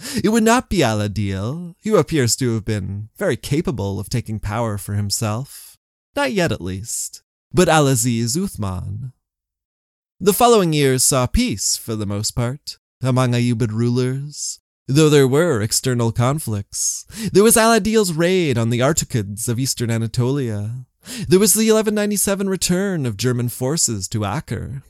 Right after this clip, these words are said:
their expedition occupying the coast before eleven ninety-eight brought a renewed treaty. And then, on November nineteenth, eleven ninety-eight, Al-Aziz died in Cairo, a victim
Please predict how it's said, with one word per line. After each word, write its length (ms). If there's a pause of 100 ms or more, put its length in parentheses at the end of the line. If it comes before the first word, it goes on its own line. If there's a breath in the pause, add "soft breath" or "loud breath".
(120)
their 160
expedition 640
occupying 640
the 80
coast 580 (200 loud breath)
before 320
eleven 320
ninety-eight 680 (120)
brought 180
a 60
renewed 360
treaty. 640 (480)
And 200
then, 420 (320 loud breath)
on 140
November 420
nineteenth, 760
eleven 360
ninety-eight, 840 (340)
Al-Aziz 720
died 460
in 160
Cairo, 760 (220)
a 100
victim 560